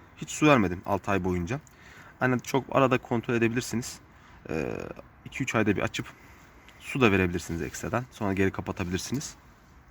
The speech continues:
Ee, ve daha sonrasında altı ayda bu duruma geldi. Şimdi biz bunu buradan,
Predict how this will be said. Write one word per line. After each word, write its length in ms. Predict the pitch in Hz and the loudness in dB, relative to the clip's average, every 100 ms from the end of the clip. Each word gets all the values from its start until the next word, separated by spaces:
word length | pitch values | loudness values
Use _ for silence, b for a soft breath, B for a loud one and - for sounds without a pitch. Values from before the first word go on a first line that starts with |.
| - _ - - B B B B B B B - - - | -20 _ -20 -20 B B B B B B B -20 -20 -20
Ee, 140 | - - - - - - 190 - - - - | -12 -10 -10 -10 -12 -14 -18 -20 -20 -20 -4
ve 100 | 175 | 2
daha 180 | 165 165 | 4 4
sonrasında 480 | - 104 92 139 160 | 2 -2 -2 -2 2
altı 280 | 156 - 98 | 2 2 -2
ayda 200 | 123 165 - - | -2 -2 -4 -8
bu 120 | 147 | 0
duruma 260 | 117 98 | 2 4
geldi. 320 | 90 87 90 175 - B B B | 2 0 -2 -6 -12 B B B
Şimdi 200 | - 160 | -4 0
biz 180 | 160 151 | 0 2
bunu 200 | 165 156 | 4 4
buradan, 280 | 160 135 | 4 4